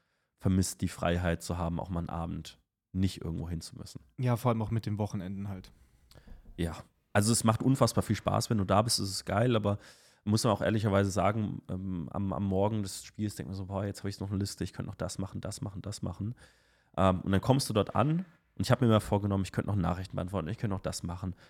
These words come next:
Speaker 1: Aber eigentlich bist du halt ganze Zeit nur für das Spiel da, kümmerst dich um die Spieler, quatscht,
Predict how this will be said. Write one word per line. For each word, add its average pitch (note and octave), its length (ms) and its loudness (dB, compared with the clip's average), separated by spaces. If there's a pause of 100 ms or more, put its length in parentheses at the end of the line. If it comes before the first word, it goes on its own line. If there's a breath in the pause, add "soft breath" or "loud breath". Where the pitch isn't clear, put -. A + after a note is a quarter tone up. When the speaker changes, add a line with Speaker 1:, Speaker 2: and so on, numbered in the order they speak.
(140 loud breath)
Speaker 1:
Aber G2+ 240 2
eigentlich A#2+ 380 4
bist - 180 -8
du G#2 60 2
halt F#2+ 140 2 (260)
ganze G#2+ 280 0
Zeit G2 300 0
nur G#2+ 480 4
für - 240 -4
das F#2 140 2
Spiel A2 340 2
da, G2+ 400 2
kümmerst - 300 -4
dich - 80 -8
um G2+ 60 -2
die F#2 40 -8
Spieler, F2+ 380 -2
quatscht, - 500 -2